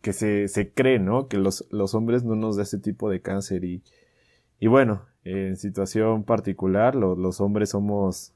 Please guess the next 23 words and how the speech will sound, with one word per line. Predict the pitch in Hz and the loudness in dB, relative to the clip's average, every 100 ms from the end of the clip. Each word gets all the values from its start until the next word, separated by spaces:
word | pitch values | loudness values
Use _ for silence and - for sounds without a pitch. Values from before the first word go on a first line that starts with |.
| _ | _
somos | - 107 113 101 | -4 0 0 2
bien | 113 127 | 2 4
necios, | 127 127 127 123 | 4 2 2 0
somos | 117 117 117 | 0 2 2
bien | 104 107 120 120 107 95 - _ _ _ - | 4 4 4 2 0 -2 -4 _ _ _ 0
complicados, | 120 113 98 101 95 113 110 92 - - | 2 2 0 -2 2 6 6 4 -2 -4
¿no? | 95 110 117 | 0 2 2
A | |
veces | 101 101 - 110 101 92 - _ _ _ _ - | 2 2 4 4 4 0 -8 _ _ _ _ -8
el, | 92 95 90 90 92 90 87 87 - | -2 0 0 0 0 -2 -4 -6 -8
el, | 95 92 92 92 92 | -6 -2 -2 -2 -4
el | 98 98 | -2 0
ir | 101 | 2
con | 120 | 2
el | 104 | 4
médico, | 98 110 117 - 120 | 4 2 2 2 2
no | 101 | 2
sé, | 92 101 | 0 0
es | 101 | 0
una | 104 104 | 0 -2
tarea | 98 95 104 | 0 0 0
casi | 101 98 - | 0 -2 -2
imposible. | 107 98 90 - 92 95 123 | -2 -2 -8 -4 -2 -2 -4